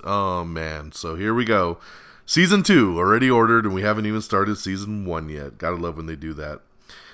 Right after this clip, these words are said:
Netflix has just nabbed Chinatown prequel series from Robert Towne and David Fincher. That's right. Um, so look for that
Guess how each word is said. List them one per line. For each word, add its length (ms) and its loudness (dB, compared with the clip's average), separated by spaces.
Netflix 680 2
has 160 -2
just 240 -2
nabbed 400 -2
Chinatown 840 0
prequel 380 -4
series 420 -4
from 240 -8
Robert 360 0
Towne 420 -2
and 240 -4
David 380 -2
Fincher. 600 -2
That's 320 -6
right. 360 0
Um, 500 -2
so 400 -2
look 480 -4
for 260 -4
that 360 -2